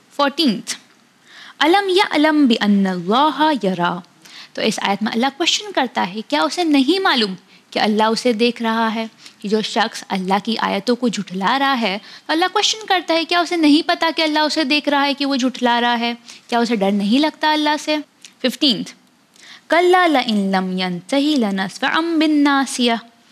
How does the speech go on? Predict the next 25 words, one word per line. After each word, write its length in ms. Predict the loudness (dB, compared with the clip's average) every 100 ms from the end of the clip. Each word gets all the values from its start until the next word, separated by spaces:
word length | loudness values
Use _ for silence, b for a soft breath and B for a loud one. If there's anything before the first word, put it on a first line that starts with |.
| B B B
तो 60 | -2
इस 120 | 2
आयत 200 | 0 0
में 80 | -2
अल्लाह 260 | 0 -2 0
कहता 380 | 0 0 0
है 240 | -2 -2 -6 _ _ B B -10
कि 80 | -2
अगर 320 | 0 2 2
वो 180 | 2 0
शख्स 460 | 0 0 -2 -10 -16 -2
इन 100 | 0
हरकतों 480 | 0 -2 -2 0 0
से 160 | 0 -2
बाज 320 | 0 -2 -2
नहीं 300 | -4 0 2
आएगा 400 | 2 -2 0 -2 B B B
तो 60 | -2
उसे 160 | 0
पेशानी 640 | -2 -2 -2 0 2 2 2
के 180 | -2
बल 240 | -2 -2 0
घसीटा 480 | -2 0 -2 0 0
जाएगा। 520 | 0 0 -2 -4 -6 _ _ b b -8
सिक्सटीन्थ, 640 | -6 -2 2 2 0